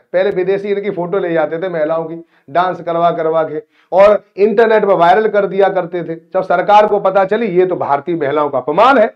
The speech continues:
ठीक है। हालांकि न्यूड रहना या कपड़े ना पहनना ये कोई बदतमीजी नहीं होती है, ठीक है। एक होती है अश्लीलता, जो कपड़ों में भी दिखाई दे सकती है,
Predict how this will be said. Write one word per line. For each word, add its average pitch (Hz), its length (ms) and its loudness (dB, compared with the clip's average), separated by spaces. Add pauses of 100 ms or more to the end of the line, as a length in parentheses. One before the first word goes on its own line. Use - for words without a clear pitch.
(440)
ठीक 294 180 -2
है। - 120 -2 (360)
हालांकि 151 360 -4
न्यूड 190 280 -2
रहना 165 460 -2 (260)
या 190 160 2
कपड़े 196 360 -2
ना 226 160 2
पहनना 196 460 -2
ये 240 140 -2
कोई 269 160 -6
बदतमीजी 220 520 0
नहीं 311 180 2
होती 233 280 0
है, - 140 -16 (640)
ठीक 262 140 0
है। 226 100 6 (440)
एक 233 120 2
होती 220 200 4
है 277 60 4
अश्लीलता, 247 480 0
जो 254 140 0
कपड़ों 320 340 2
में 320 100 4
भी 320 120 0
दिखाई 247 260 0
दे 220 120 2
सकती 170 300 -10
है, 117 140 -10